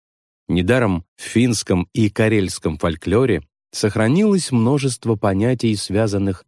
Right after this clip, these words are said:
с колдовством. Тиетая — предсказатель,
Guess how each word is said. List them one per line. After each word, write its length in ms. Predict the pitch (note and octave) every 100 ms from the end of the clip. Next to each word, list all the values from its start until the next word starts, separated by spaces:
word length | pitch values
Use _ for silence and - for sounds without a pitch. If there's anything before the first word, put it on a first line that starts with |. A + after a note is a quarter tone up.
| -
с 140 | -
колдовством. 840 | - G2+ F#2 E2+ - F2+ D#2 C2 - _ _ _ _
Тиетая — 920 | - G2+ C#3+ D3 - C3 B2 A#2+ A#2 - _
предсказатель, 880 | - G2 - - G#2 G2+ G2 F2+ E2+